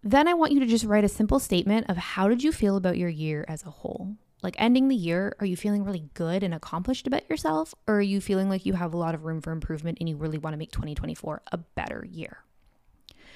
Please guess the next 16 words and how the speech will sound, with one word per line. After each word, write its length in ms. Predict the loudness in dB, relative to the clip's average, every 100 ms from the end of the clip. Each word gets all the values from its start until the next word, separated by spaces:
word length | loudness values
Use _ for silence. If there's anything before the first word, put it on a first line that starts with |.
| -20 -20 -20 -20 0
Now 240 | 6 6
that 140 | 6 4
we're 100 | 4
done 160 | 4
with 80 | 2
the 100 | 0
reflection, 800 | -2 -2 -4 -2 0 2 4 4 4
we're 120 | 4
gonna 200 | 6 6
move 180 | 6 6
on 220 | 6 4
to 100 | 4
the 100 | 6
more 160 | 6 4
fun 500 | 2 8 8 8 4
part, 400 | 2 -2 -4